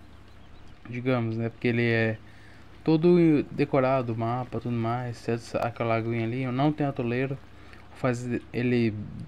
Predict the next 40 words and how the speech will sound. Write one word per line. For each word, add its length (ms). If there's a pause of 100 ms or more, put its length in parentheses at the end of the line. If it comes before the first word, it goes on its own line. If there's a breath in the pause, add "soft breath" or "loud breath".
(160)
ficar 220
bem 200
mais 220
leve 380
que 100
os 220
outros. 400 (440 loud breath)
Que 360
essa 560
mod 320
atual 300
de 80
atoleiro 340
aí, 100 (400)
pra 280
muitos 320
P 120
Cs 520
tá 260
bem 180
pesado. 480 (600 loud breath)
Até 240
no 80
meu, 260
às 140
vezes, 200
tipo, 280
vai 140
renderizar 380
um 60
pouquinho 380
mais 480
perto 380
do 20
atoleiro, 420 (320)
dá 80
uma 140
travada 560
meio 160
esquisita. 680